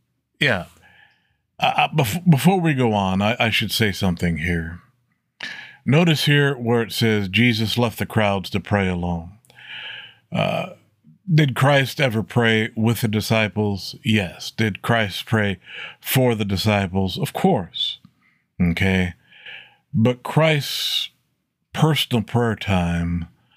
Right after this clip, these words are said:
was always alone and separate from the disciples.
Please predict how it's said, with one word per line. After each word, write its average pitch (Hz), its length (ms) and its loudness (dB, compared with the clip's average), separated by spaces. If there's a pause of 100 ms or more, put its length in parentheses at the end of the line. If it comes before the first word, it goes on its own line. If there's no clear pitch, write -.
(460)
was 110 300 2
always 127 840 0
alone 98 880 0 (840)
and 101 280 2
separate 110 500 0
from 98 220 2
the 90 80 0
disciples. - 960 -4